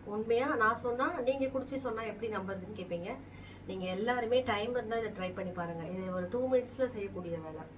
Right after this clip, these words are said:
காலையில குடிக்கணும்னு நினைச்சீங்கன்னா, நைட்டே சீரகம், மல்லி இதெல்லாம் பொடி பண்ணி தண்ணியில போட்டு ஊற வச்சிருங்க. காலையில தூங்கி எந்திரிச்சோன்னா ஒன் மினிட் அதை கொதிக்க வச்சு அப்படியே குடிச்சிடலாம். சூப்பரா இருக்கும்.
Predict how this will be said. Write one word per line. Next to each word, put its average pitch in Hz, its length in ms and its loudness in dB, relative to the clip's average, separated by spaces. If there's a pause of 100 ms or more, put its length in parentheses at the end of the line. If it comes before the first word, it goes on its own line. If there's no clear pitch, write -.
(400)
காலையில 254 520 8
குடிக்கணும்னு 233 560 0
நினைச்சீங்கன்னா, 196 540 0
நைட்டே 262 500 2
சீரகம், 254 420 4
மல்லி 220 160 2
இதெல்லாம் 220 320 0
பொடி 226 180 0
பண்ணி 247 380 0 (440)
தண்ணியில 254 480 4
போட்டு 262 400 6
ஊற - 20 2
வச்சிருங்க. 190 560 0
காலையில 233 440 6
தூங்கி 262 320 6
எந்திரிச்சோன்னா 226 540 2
ஒன் 220 160 4
மினிட் 233 380 4
அதை 185 260 -2
கொதிக்க 202 280 0
வச்சு 262 320 -2
அப்படியே 190 300 -4
குடிச்சிடலாம். 170 520 -6
சூப்பரா 185 420 -8
இருக்கும். - 280 -12